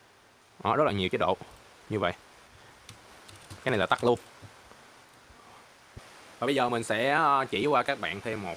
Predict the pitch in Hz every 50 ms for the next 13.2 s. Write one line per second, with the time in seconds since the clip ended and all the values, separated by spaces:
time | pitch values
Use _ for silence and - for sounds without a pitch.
0 | - - 104 104 107 123 - 90 95 92 - 117 123 110 104 113 113 113 110 -
1 | - - 95 92 - - - - - - - - - - - - - - - -
2 | - - - - - - - - - 143 104 95 104 - 113 110 113 120 135 127
3 | 123 143 139 123 110 - 127 127 107 95 104 117 135 98 90 90 95 92 - -
4 | - - - - - - - - - - - - - - - - - - - 95
5 | 117 - - - - 151 143 127 113 120 117 - 117 110 147 113 107 107 - -
6 | 127 127 127 113 151 151 143 113 117 160 - - - - - - - 113 117 139
7 | 135 117 113 113 120 123 127 127 123 113 110 101 101 113 110 110 107 104 107 104
8 | 107 - 135 147 165 131 104 104 98 - - 123 113 - 123 127 135 143 - 131
9 | 101 98 - 135 156 143 127 117 117 131 117 95 101 113 - - 123 131 113 101
10 | 104 120 123 127 123 117 123 135 110 98 110 147 180 - - - - - - -
11 | 127 117 117 120 113 110 120 - 143 143 143 165 160 156 151 156 180 180 147 135
12 | - - - - - 117 123 147 143 143 143 123 143 147 131 117 - 127 135 135
13 | 135 135 160